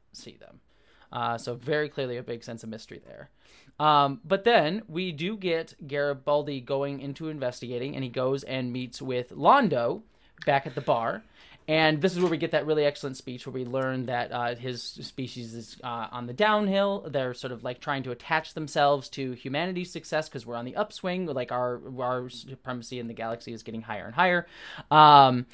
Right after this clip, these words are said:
and I think he has one of my favorite lines in the episode. It's like,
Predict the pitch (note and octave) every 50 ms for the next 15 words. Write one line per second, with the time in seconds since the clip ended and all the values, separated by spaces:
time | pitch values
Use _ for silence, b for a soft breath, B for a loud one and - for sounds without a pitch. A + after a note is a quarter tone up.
0 | b b b b E3 F3 F3 D#3 F3 F3+ E3+ G#3+ A3 G#3 F#3 F#3 F#3 E3 D3+ E3
1 | D3+ D#3 F#3+ F#3+ E3+ D3+ - - F#3 E3+ E3 F3 D3 D#3 D3+ D3+ C3+ C3+ C3+ C3
2 | C3+ C3+ - - - B2 A#2+ A#2+ A#2+ A#2 - B2+ A#2+ -